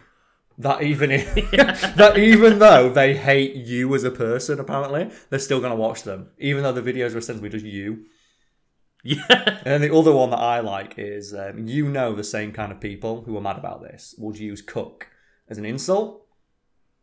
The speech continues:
Speaker 1: And if people don't know what the word cuck means, it's cuckoldery. Um, it's a,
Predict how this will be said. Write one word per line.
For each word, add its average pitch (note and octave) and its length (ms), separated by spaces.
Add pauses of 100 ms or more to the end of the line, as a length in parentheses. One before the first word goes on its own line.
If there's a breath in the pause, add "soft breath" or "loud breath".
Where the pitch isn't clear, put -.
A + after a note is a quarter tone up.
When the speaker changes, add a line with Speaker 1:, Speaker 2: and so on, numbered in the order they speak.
(1000)
Speaker 1:
And G#2 160
if G#2+ 60
people B2 120
don't B2 100
know A#2+ 80
what A#2 80
the A2+ 60
word A#2 240
cuck B2+ 220
means, C3+ 240
it's A2+ 120
cuckoldery. B2+ 640 (260)
Um, F#2+ 320
it's F#2 200
a, F#2+ 340